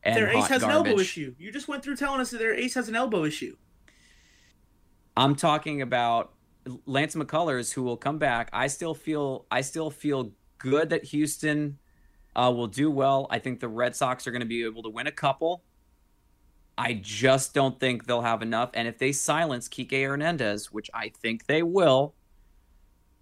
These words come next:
Speaker 1: this has the opportunity to go six or seven. My initial take was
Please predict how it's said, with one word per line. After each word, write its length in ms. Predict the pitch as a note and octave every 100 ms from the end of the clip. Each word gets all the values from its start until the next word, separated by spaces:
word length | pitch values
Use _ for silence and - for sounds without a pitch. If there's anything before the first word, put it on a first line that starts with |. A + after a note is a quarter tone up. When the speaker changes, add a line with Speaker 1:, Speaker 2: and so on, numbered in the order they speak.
| _ -
Speaker 1:
this 300 | A2 D3+ D3+
has 140 | F3+
the 120 | E3+ -
opportunity 420 | D3 C#3+ D#3 C#3
to 20 |
go 100 | C3
six 320 | A#2+ - C3+ C3+
or 40 |
seven. 520 | - B2+ G#2+ G#2+ G#2 -
My 120 | A2+
initial 340 | A#2 D3 D3 C#3+
take 320 | C#3+ C#3 C3
was 480 | B2 A#2+ A2+ -